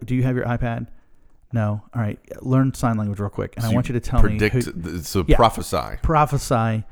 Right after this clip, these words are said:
Speaker 1: what is going to happen in three and a half weeks. What do you, who do you think will come out on top?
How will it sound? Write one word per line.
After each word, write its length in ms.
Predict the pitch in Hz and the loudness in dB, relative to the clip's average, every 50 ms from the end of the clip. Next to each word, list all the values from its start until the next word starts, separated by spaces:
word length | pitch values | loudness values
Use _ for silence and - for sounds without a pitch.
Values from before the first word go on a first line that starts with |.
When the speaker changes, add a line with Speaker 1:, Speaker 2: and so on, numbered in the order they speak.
| - - _ _ - - | -16 -20 _ _ -12 -6
Speaker 1:
what 300 | - 117 120 131 135 139 - | 0 2 4 4 4 4 2
is 140 | 139 127 110 | 0 -2 0
going 260 | - 127 127 127 123 | 2 2 2 4 2
to 60 | 120 | 2
happen 580 | 110 120 113 107 104 101 107 101 98 98 101 - - - - - _ - _ _ _ - | 0 0 0 0 0 -2 -2 -2 -2 -4 -6 -8 -12 -18 -20 -20 _ -20 _ _ _ -4
in 100 | 117 113 | -4 -4
three 240 | - - 117 117 117 | 0 0 2 2 2
and 100 | 110 107 | 2 2
a 40 | |
half 240 | 107 104 101 95 - | 0 0 -2 -4 -4
weeks. 520 | 98 90 90 87 - - - - - - - - - _ - - _ - - - _ _ _ - | -4 -6 -6 -6 -8 -10 -14 -14 -14 -16 -20 -20 -20 _ -20 -20 _ -20 -20 -20 _ _ _ -10
What 320 | 127 123 139 151 151 151 | 0 2 4 4 2 2
do 80 | 135 139 | -2 -4
you, 260 | 139 139 139 - - | -2 -2 -2 -2 0
who 120 | 147 151 | 0 0
do 80 | 147 160 | 0 0
you 120 | 160 156 | -4 -4
think 300 | - - 151 139 135 - | -4 -4 -4 -6 -4 -2
will 200 | 131 127 120 113 | -2 -2 -2 -2
come 220 | - - 131 117 117 | -2 -2 -2 0 0
out 220 | 113 110 - - | 0 -2 -4 -4
on 140 | 113 107 101 | -6 -6 -4
top? 420 | - - 147 143 139 - - - | -2 0 2 2 0 0 -4 -8